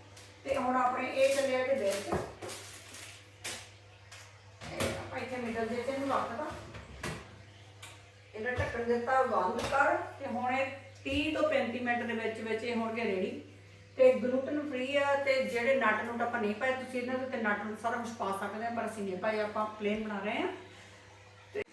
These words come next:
ਸਾਡੇ ਬੰਨ ਬਣ ਕੇ ਹੋ ਗਏ ਤਿਆਰ ਜੀ, ਗਲੂਟਨ ਫ੍ਰੀ ਆ, ਜਿਹੜੇ ਪੁਲ-, ਉਹ ਪ੍ਰੋਟੀਨ ਵੀ ਆ। ਤੇ ਆ ਦੇਖੋ ਜੀ, ਇੱਦਾਂ ਦੇ ਬਣੇ ਆ, ਦੇਖੋ ਸੌਫਟ ਕਿੰਨੇ ਆ। ਤੇ ਇਹਦੇ ਵਿੱਚ ਜੋ ਮਰਜ਼ੀ ਪਾ ਕੇ ਖਾਓ, ਹੈਲਥੀ ਸੈਲਡ ਪਾ ਕੇ ਖਾਓ, ਸਬਜ਼ੀ ਪਾ ਕੇ ਖਾਓ,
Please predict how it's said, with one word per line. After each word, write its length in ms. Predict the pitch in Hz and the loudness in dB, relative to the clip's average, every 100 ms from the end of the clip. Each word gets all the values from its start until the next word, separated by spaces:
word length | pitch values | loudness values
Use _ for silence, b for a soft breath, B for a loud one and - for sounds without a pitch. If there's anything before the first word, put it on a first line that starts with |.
| - - - - - - - - | -18 -18 -20 -16 -14 -14 -12 4
ਸਾਡੇ 220 | 214 254 | 8 10
ਬੰਨ 340 | 240 233 240 262 | 10 10 10 12
ਬਣ 200 | 269 262 | 12 10
ਕੇ 140 | 285 | 10
ਹੋ 140 | 269 | 12
ਗਏ 120 | 269 269 | 12 12
ਤਿਆਰ 420 | 254 226 214 247 | 12 12 12 10
ਜੀ, 260 | 247 320 | 12 12
ਗਲੂਟਨ 500 | 320 220 208 233 269 | 12 8 4 4 4
ਫ੍ਰੀ 320 | 262 254 262 294 | 4 4 8 10
ਆ, 80 | |
ਜਿਹੜੇ 220 | 262 277 269 | 10 10 10
ਪੁਲ-, 400 | 247 240 233 - | 10 8 8 12
ਉਹ 280 | 254 240 | 12 12
ਪ੍ਰੋਟੀਨ 540 | 233 233 233 233 285 294 | 8 8 8 10 10 12
ਵੀ 160 | 320 | 12
ਆ। 160 | 330 339 - - B B B B B B - | 12 12 8 -6 B B B B B B 6
ਤੇ 240 | 277 277 - | 8 8 8
ਆ 80 | 247 | 8
ਦੇਖੋ 280 | 233 226 233 | 8 8 6
ਜੀ, 160 | 233 - | 6 8
ਇੱਦਾਂ 260 | 247 233 269 | 8 10 10
ਦੇ 80 | 294 | 12
ਬਣੇ 320 | 277 247 277 | 12 10 12
ਆ, 40 | 339 320 - | 12 12 6
ਦੇਖੋ 240 | 247 254 247 | 2 6 4
ਸੌਫਟ 360 | 233 247 220 | 8 8 8
ਕਿੰਨੇ 340 | 339 285 285 330 | 6 10 12 12
ਆ। 200 | 349 339 - - B B - | 12 12 8 -8 B B 6
ਤੇ 60 | |
ਇਹਦੇ 300 | 254 240 262 | 10 12 12
ਵਿੱਚ 200 | 285 269 | 10 6
ਜੋ 320 | 214 214 254 | 4 12 12
ਮਰਜ਼ੀ 340 | 269 262 208 254 | 12 10 10 6
ਪਾ 180 | 247 240 | 8 8
ਕੇ 120 | 240 | 8
ਖਾਓ, 320 | 226 226 226 | 10 10 12
ਹੈਲਥੀ 400 | 220 208 208 247 | 10 8 6 4
ਸੈਲਡ 400 | 233 208 240 233 | 6 8 6 8
ਪਾ 100 | 247 | 6
ਕੇ 140 | 233 | 6
ਖਾਓ, 320 | 247 233 233 240 | 6 10 10 10
ਸਬਜ਼ੀ 340 | 220 190 214 | 8 6 2
ਪਾ 140 | 214 | 6
ਕੇ 160 | 226 233 | 6 6
ਖਾਓ, 360 | 226 247 247 | 8 10 10